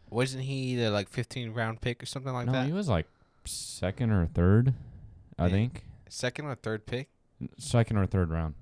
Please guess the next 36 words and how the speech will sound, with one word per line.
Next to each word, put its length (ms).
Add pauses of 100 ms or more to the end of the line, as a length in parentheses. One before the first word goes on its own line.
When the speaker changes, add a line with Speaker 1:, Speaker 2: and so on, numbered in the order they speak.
(120)
Speaker 1:
Second 300
or 60
third 240
round, 240 (240)
yeah. 140
Speaker 2:
He 100
was 100
in 60
the 60
same 200
draft 260
class 300
as 80
Kyler 300
Murray, 420 (140)
but 100
a 60
lot 160
of 80
people 240
were 120
thinking 360
Dwayne 240
Haskins 520
was 120
gonna 180
go 160
before 340
Murray. 420 (680)
And, 160
uh, 300
lo 180
and 80
behold, 380
I 80
guess 340